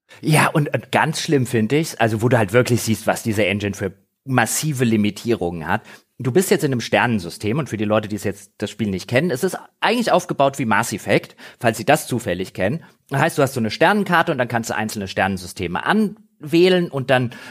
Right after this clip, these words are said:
kommst du, zoomst du quasi in das Sternensystem rein und da siehst du in der Mitte vielleicht die Sonne und dann außenrum die verschiedenen Planeten und Monde, die es noch gibt. Und jetzt schnell reist du zu einem dieser Planeten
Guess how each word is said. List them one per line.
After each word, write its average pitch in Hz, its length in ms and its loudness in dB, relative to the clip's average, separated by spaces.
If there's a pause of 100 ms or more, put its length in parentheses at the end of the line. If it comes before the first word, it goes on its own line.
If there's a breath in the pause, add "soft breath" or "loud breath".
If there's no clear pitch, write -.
(120)
kommst 147 320 0
du, 143 80 -2
zoomst 135 280 0
du 151 60 0
quasi 131 280 0
in 156 160 0
das 131 140 2
Sternensystem 113 760 -2
rein 208 320 2
und 143 80 -2
da 120 80 2
siehst 117 220 -4
du - 20 -2
in 101 60 -2
der 98 80 2
Mitte 139 180 2
vielleicht 107 300 -6
die 117 80 -6
Sonne 208 260 4
und 139 160 -2
dann 135 120 2
außenrum 127 440 2
die 120 100 -4
verschiedenen 117 400 -4
Planeten 160 460 0
und 151 140 0
Monde, 131 320 2
die 101 120 -6
es 80 160 -10
noch 71 200 -12
gibt. - 200 -14 (300 loud breath)
Und 147 140 -2
jetzt 170 160 0
schnell 202 320 2
reist 175 380 2
du 165 40 0
zu 165 160 -6
einem 139 320 0
dieser 127 220 0
Planeten 123 560 0